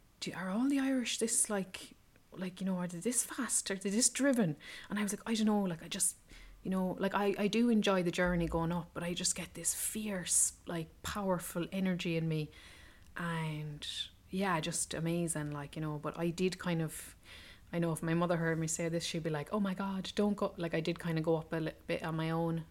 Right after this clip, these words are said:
but, you know, like, I've, I'm always okay. Um, and I just use my instincts, you know, but, like, realistically, we were advised to stay together, but I knew they were coming along behind me on the path.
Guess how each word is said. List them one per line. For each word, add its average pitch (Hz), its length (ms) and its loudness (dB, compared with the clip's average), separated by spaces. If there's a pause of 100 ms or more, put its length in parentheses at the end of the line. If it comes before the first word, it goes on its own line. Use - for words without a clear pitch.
(120)
but, - 460 -2 (340)
you 190 100 -2
know, 185 120 4
like, 156 200 -2
I've, 156 160 -2 (400)
I'm 170 160 0
always 165 380 2
okay. 151 440 -6 (680)
Um, 160 500 -4 (920)
and 156 520 -8
I 175 60 -4
just 175 220 -2
use 160 180 -2
my 156 100 -2
instincts, 156 720 -2
you 170 80 -2
know, 151 160 -2 (500)
but, - 120 -16
like, 156 340 -4 (240)
realistically, 160 560 2
we 156 120 0
were 151 120 -2
advised 151 400 -2
to - 60 -2
stay 147 180 -6
together, 151 420 -6
but - 180 -10
I 185 80 0
knew 202 180 6
they 185 100 4
were 165 120 2
coming 165 280 0
along 151 240 2
behind 151 300 -2
me 147 60 -2
on 147 100 -6
the 147 60 -6
path. 156 420 -6